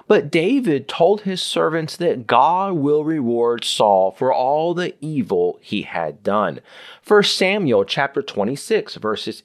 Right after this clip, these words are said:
eight through ten. Then said Abishai to David, "God hath delivered thine enemy into thine hand this day. Now therefore let me smite him, I pray thee, with the spear even to the earth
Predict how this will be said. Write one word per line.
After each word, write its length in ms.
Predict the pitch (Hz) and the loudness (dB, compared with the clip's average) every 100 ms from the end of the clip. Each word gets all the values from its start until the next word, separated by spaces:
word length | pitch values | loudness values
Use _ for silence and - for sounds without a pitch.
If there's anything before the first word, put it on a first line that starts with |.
| - | -6
eight 300 | 95 95 - _ | -4 -6 -12 _
through 280 | _ 92 82 | _ -4 -4
ten. 500 | - 113 107 78 76 _ - | -4 -2 0 -2 -6 _ -6
Then 320 | 113 185 240 | 0 2 2
said 380 | - 185 180 - | -2 -2 0 0
Abishai 640 | 131 151 170 - 113 101 | -2 -2 -2 0 0 0
to 180 | - 143 | -2 -4
David, 640 | 104 104 147 139 107 95 | -2 0 0 0 -2 -2
"God 340 | 104 131 180 185 | 0 2 2 -2
hath 280 | 165 170 - | -6 -8 -2
delivered 640 | 170 143 190 160 147 127 | -2 0 0 0 -2 0
thine 300 | 131 151 160 | 2 2 -2
enemy 420 | 131 160 147 139 | -4 -6 -6 -6
into 300 | 139 123 156 | -6 -6 -4
thine 220 | 143 131 | -2 -2
hand 520 | 101 120 156 170 175 180 76 | -4 -8 -6 -4 -6 -10 -6
this 260 | 101 127 - | -4 -4 -2
day. 380 | 113 90 78 - - - - - | 0 0 0 -8 -18 -20 -18 -2
Now 360 | 107 165 185 | 2 4 4
therefore 480 | 180 180 170 190 160 | 2 0 0 4 4
let 240 | 113 156 127 | 4 2 -2
me 120 | 139 | -6
smite 500 | - - 117 110 - | -6 -2 0 -2 -4
him, 220 | 90 80 | -6 -2
I 160 | - 123 | 0 0
pray 340 | - 131 120 | 0 0 0
thee, 140 | 98 87 | 0 0
with 180 | 117 135 | -2 -2
the 100 | - | -6
spear 460 | - 147 165 180 | -6 -2 0 2
even 400 | - 175 220 233 | -2 -4 -2 -2
to 140 | 220 214 | -4 -2
the 160 | 202 - | -2 2
earth 320 | 151 139 - | 2 2 0